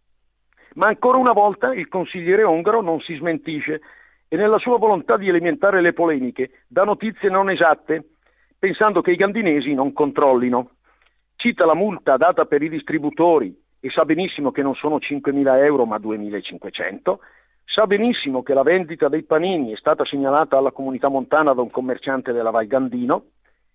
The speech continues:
parla di danno arrecato all'associazione Sci Club che fa volontariato.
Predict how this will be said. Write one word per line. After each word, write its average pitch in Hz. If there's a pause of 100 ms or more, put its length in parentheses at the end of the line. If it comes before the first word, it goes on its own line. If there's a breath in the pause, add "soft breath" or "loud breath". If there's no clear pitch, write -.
(300)
parla 220
di 156
danno 180
arrecato 147
all'associazione 156
Sci 208
Club 180
che 175
fa 165
volontariato. 139